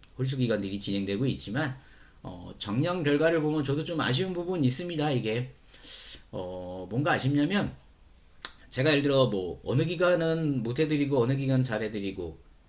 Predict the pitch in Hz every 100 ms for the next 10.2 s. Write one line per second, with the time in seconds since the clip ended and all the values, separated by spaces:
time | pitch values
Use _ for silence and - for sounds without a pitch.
0 | - - 90 82 - - 117 160 180 180
1 | 151 143 147 160 101 - 101 92 92 80
2 | 90 101 98 104 101 - - - 98 113
3 | 147 165 165 160 175 180 185 175 92 104
4 | 123 165 127 98 98 113 156 82 - -
5 | - - 135 131 131 131 180 185 180 170
6 | 175 160 - 107 104 - - 165 - 208
7 | 214 214 202 190 175 151 143 135 - 190
8 | 208 - 165 127 117 104 - 90 87 -
9 | - - - 104 110 - - - - -
10 | 107 101